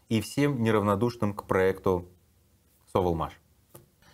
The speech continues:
Каждый из вас может перейти по ссылке, оставленной в описании под данным видео, на официальный сайт мос точка ру, официальный сайт мэра Москвы. Далее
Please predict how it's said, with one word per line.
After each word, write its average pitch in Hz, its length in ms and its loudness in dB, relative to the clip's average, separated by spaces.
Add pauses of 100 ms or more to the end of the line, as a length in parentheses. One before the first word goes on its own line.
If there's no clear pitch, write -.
(140)
Каждый 127 380 2
из 117 100 0
вас 98 280 4
может 87 320 2
перейти 98 360 0
по 92 200 0
ссылке, 87 400 0
оставленной 78 500 0
в 76 60 -4
описании 80 480 0
под 78 240 0
данным 80 360 2
видео, 90 380 0 (760)
на 87 380 2 (200)
официальный 113 560 2
сайт - 400 0 (120)
мос 143 400 2 (120)
точка 95 440 2
ру, 82 340 0
официальный 92 500 2
сайт 120 380 0
мэра 90 420 4
Москвы. 78 440 -4 (760)
Далее 92 480 4